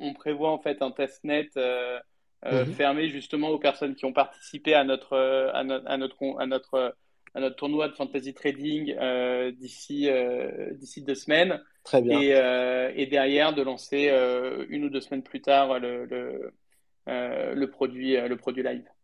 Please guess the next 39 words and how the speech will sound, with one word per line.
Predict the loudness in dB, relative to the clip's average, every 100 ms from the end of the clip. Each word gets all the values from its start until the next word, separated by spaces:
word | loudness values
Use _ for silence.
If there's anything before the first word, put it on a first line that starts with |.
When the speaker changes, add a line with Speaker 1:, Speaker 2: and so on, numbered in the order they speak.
| _ _ -20 -20 _
Speaker 2:
Ah | -6
bah | -2 -2
super. | -4 2 2 2 -8 -4
Ben | 4 6 8
Speaker 1:
Voilà, | 6
donc | 6 2
mi-novembre | 4 8 10 10 10 8
à | 6
peu | 0
près, | -4 0
voilà, | 0 0
mi-, | -2 2
Speaker 2:
Ouais, | 6 8 6
Speaker 1:
mi-fin |
Speaker 2:
très | 4 0
bien. | -2
Speaker 1:
novembre, | 0 0 -2 -4
on, | -10 -8
on |
lance | -10 -10
le | -12
produit. | -12 -16 -16 _ _ _ _
Speaker 2:
Génial. | -12 -4 -4 -4 -8 -16 -16 -16 -2
Euh, | 6 8 8
ben, | 6
on | 4
encourage, | 2 4 6 6 4
euh, | 2
on | 2
encourage | 0 0 -2
tout | 0
le | -2
monde | 0 2
à, | 2 2 0 0 -2 -4 -8 -18 -20 _ -8
à | -2 0 2 2 0 2
essayer | 0 2 2 2
donc, | 2 0 -4 -6
euh, | -4 -4 -4 -2
le, | 4 4 6 4 2 0 -2 -4